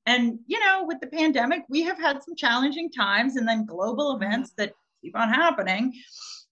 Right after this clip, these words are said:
Speaker 1: And who knows, <laughs> probably will, something will happen in the next few months that will be like, "Well, isn't that the thing I never expected?" And so what I love about a list is if you get yourself in the habit of brainstorming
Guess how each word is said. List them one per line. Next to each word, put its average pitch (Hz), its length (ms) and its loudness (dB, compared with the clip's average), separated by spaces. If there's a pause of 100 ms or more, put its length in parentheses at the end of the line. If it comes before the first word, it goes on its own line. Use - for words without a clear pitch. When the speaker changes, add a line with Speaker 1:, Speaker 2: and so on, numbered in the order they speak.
(140)
Speaker 1:
And 247 240 4
who 262 220 4
knows, 262 360 4
<laughs> - 80 -20
probably 277 480 4
will, 370 420 -2 (220)
something 247 640 0
will 214 100 4
happen 196 460 0
in 196 300 -10
the 196 80 -4
next 190 300 -4
few 202 140 -4
months 190 300 -4
that 202 100 -10
will 196 100 -8
be 190 120 -8
like, 160 300 0 (340)
"Well, 247 180 2
isn't 381 300 0
that 453 320 8 (160)
the 214 120 -2
thing 190 200 0 (200)
I 170 120 2
never 156 320 -8
expected?" 139 720 -8 (160)
And 254 260 -2
so 247 240 -2
what 226 200 0
I 214 100 4
love 226 360 0
about 214 320 -2
a 190 60 -10
list 226 460 -8
is 180 500 -8
if 214 240 -4
you 202 160 -8
get 214 220 -6
yourself 208 420 -6
in 185 60 -16
the 180 120 -18
habit 185 340 0
of 175 60 -16 (140)
brainstorming 147 960 -10